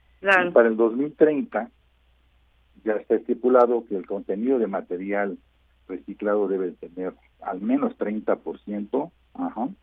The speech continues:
Speaker 2: y se debe de tener una tasa de acopio de ochenta por ciento en el caso del pet.
Speaker 1: Claro,
Speaker 2: No sé
Speaker 1: doctor,
Speaker 2: si
Speaker 1: pues,
Speaker 2: Sí, adelante.
Speaker 1: este, eh,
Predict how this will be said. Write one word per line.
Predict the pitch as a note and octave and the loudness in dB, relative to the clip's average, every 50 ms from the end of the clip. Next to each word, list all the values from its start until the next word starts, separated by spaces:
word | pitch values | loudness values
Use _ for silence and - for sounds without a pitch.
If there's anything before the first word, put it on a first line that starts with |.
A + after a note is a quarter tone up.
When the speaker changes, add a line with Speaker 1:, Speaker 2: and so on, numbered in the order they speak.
| _ _ _ _ _ _ _ _ _ _ _ _ - | _ _ _ _ _ _ _ _ _ _ _ _ -10
Speaker 2:
y | - - C3+ - - - - _ _ _ _ | -8 -8 -6 -6 -10 -12 -14 _ _ _ _
se | - A2+ | -4 0
debe | G2+ A2 A2 G#2+ | 2 4 4 4
de | G2+ G2 F#2 F2+ - - _ - | 4 2 0 -4 -6 -8 _ -14
tener | - G2 G#2 | -8 -6 -4
una | G#2+ G2 F2+ | -2 -2 -2
tasa | - G2+ G2 - G#2 | -2 -2 -2 0 -2
de | F2 | -2
acopio | E2 - G2+ G2 E2+ G2 F#2 | -2 -2 -4 -2 0 0 0
de | E2+ | 0
ochenta | E2 - - - - A2+ A2+ G#2+ - G#2 | -2 -4 -8 -8 -6 -6 -4 0 0 -2
por | - - E2+ E2 | -2 -2 -8 -10
ciento | - - G#2+ G#2 G2+ - - A2+ A#2 A#2 - | -8 -4 -4 -4 -2 -2 -4 -6 -6 -6 -8
en | - F#2+ F2 | -14 -12 -12
el | E2+ D#2+ D#2 | -12 -12 -10
caso | - F#2 E2+ - - A2 - - _ - | -6 -6 -6 -4 -4 -8 -8 -10 _ -14
del | - D#2+ D#2 D#2 _ | -12 -12 -12 -14 _
pet. | - - - - - - - - - - - - - - _ _ _ _ _ _ _ _ _ _ _ _ _ _ _ _ _ _ _ - - - _ _ _ _ _ _ _ | -18 -20 -18 -14 -14 -12 -10 -8 -8 -8 -10 -12 -18 -20 _ _ _ _ _ _ _ _ _ _ _ _ _ _ _ _ _ _ _ -20 -20 -20 _ _ _ _ _ _ _
Speaker 1:
Claro, | - G3+ G#3+ G#3+ G#3 G#3+ A#3 | 4 6 6 6 6 6 6
Speaker 2:
No | A#3 A3+ | 4 4
sé | A3+ A3 | 4 2
Speaker 1:
doctor, | A3+ G#3+ - A#3+ | -2 0 0 0
Speaker 2:
si | A#3+ - | 0 0
Speaker 1:
pues, | - B3 A3 G#3+ - G3+ - - - - - - _ _ _ _ _ - | 0 0 0 0 -2 -8 -14 -18 -18 -20 -20 -20 _ _ _ _ _ -2
Speaker 2:
Sí, | A#2+ A2+ | 0 2
adelante. | A2 G2+ G#2+ - - F#3 F#3 F#3 G2 G#2 G2+ - C3+ | 2 2 0 2 4 4 4 4 2 -2 0 0 0
Speaker 1:
este, | C#3+ C#3 _ - - D#3+ | 0 -2 _ -2 0 0
eh, | - | 0